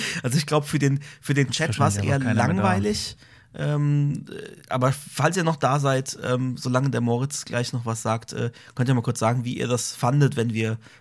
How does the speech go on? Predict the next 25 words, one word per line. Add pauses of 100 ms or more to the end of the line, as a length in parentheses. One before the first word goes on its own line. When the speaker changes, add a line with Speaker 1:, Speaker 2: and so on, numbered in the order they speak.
Speaker 1:
podcasten
und
streamen
gleichzeitig,
oder
ob
wir
es
lieber
trennen
sollen. (180)
Genau, (160)
sorry
jetzt. (1120)
Speaker 2:
So, (520)
wir
müssen,
wir
müssen
an
unserem,
unsere
Brechungsdings, (200)
äh, (540)
so.